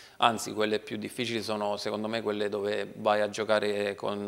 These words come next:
le squadre che stanno messe peggio di te o come te, perché poi dopo a livello di motivazioni contro il Campobasso, la San Benedettese, il Chieti, è più facile. Invece le squadre un po' più che stanno, ecco, con l'acqua alla gola come noi, quelle sono le gare dove devi stare un po' più accorto.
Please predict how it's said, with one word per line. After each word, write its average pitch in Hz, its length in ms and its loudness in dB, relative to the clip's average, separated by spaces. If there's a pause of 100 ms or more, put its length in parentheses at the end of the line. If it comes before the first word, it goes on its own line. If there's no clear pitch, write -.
le 101 140 -2
squadre 113 260 4
che 110 80 0
stanno 107 260 -2
messe 104 420 -4
peggio 113 500 0
di 110 120 -4
te 113 180 2
o 113 100 2
come 104 280 -6
te, 110 200 0
perché 107 260 -8
poi 107 160 -2
dopo 104 400 0
a 104 60 2
livello 104 360 -2
di 104 100 -4
motivazioni 107 680 -2
contro 104 200 -4
il 95 60 -8
Campobasso, 101 720 -2
la 110 80 0
San 101 160 -4
Benedettese, 107 800 -2
il 104 240 -8
Chieti, 110 640 -4 (840)
è 139 100 4
più - 140 -8
facile. 104 600 0 (640)
Invece 131 360 0
le 110 180 4
squadre 127 380 4
un 120 180 0
po' - 280 2
più 110 920 0
che 131 120 2
stanno, 120 360 4
ecco, 113 260 2
con 107 160 4
l'acqua 110 220 4
alla 113 100 10
gola 113 160 6
come 123 200 2
noi, 120 260 2
quelle 104 400 -2
sono 98 840 -6
le 110 220 -4
gare 110 300 6
dove 101 260 0
devi 101 220 -2
stare 104 280 -2
un 98 100 -6
po' 107 100 -4
più - 160 -8
accorto. - 460 -10